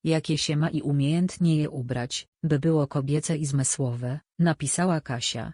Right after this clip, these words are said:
Jej przemówienie spotkało się z ciepłym odbiorem publiczności. Świetnie napisane, nie każdy ma S.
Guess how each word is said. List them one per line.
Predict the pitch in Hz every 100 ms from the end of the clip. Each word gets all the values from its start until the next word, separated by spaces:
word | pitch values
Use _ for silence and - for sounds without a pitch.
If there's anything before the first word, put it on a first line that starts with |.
| _
Jej | 165 160
przemówienie | - 160 160 151 202 202
spotkało | - 147 - 160 165 156
się | -
z | 139 -
ciepłym | 185 185 - 156
odbiorem | 139 139 156 180 170
publiczności. | 151 143 143 - 175 185 - - - 151 - 151
Świetnie | 147 - 196 - 165
napisane, | 147 - 139 - 123 123 123 185 _ 185
nie | 214
każdy | 214 190 185 156
ma | 131 123
S. | 120 - -